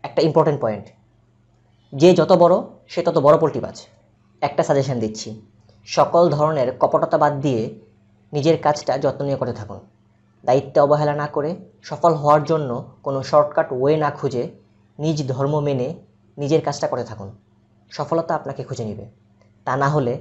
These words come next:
একটা সময় পর হারিয়ে যাবেন অথবা হেরে যাবেন। Whatever, এতক্ষণ আমি যে টাইপগুলো বললাম, তার বাইরেও কিছু টাইপ থাকতে পারে, সেগুলো কমেন্ট করে জানাতে পারেন।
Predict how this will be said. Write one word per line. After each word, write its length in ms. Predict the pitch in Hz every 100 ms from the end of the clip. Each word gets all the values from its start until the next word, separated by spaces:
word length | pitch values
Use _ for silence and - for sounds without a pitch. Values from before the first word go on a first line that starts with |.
| - -
একটা 220 | 123 -
সময় 260 | 151 156 151
পর 120 | 135 139 - _
হারিয়ে 280 | - 131 123
যাবেন 240 | 113 104 98 - _ _ -
অথবা 360 | 139 - 165 123 170 - _ -
হেরে 140 | 135 117
যাবেন। 200 | 101 98 - _ _ _ _ _ _ _ -
Whatever, 420 | 147 143 120 123 180 - _ -
এতক্ষণ 500 | - 190 185 160 143 -
আমি 200 | 131 147
যে 160 | 143 160
টাইপগুলো 440 | 147 139 143 156
বললাম, 520 | 127 117 113 143 185 - _ _ _ _ _ _ -
তার 180 | 143
বাইরেও 280 | 131 131 147
কিছু 200 | 165 -
টাইপ 180 | - -
থাকতে 280 | - - -
পারে, 240 | - 98 - _ _ _ _ _
সেগুলো 300 | - 160 180
কমেন্ট 260 | 175 151 147
করে 80 |
জানাতে 220 | 143 127 110
পারেন। 220 | 98